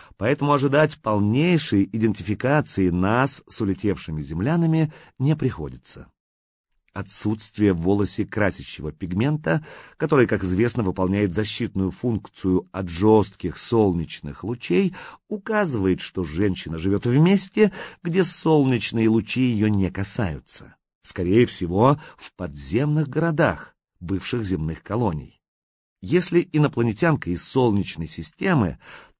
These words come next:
то такими планетами могут быть, например, Плутон или спутники Юпитера, Европа,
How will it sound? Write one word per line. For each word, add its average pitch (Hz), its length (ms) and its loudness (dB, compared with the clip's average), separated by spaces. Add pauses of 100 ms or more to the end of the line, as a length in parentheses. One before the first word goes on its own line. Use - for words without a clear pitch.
то 208 180 6
такими 156 360 4
планетами 139 520 2
могут 117 320 4
быть, 113 260 -2
например, 107 500 0
Плутон 117 680 2 (220)
или 104 160 0
спутники 90 560 -6
Юпитера, 127 720 -2 (220)
Европа, 92 840 -2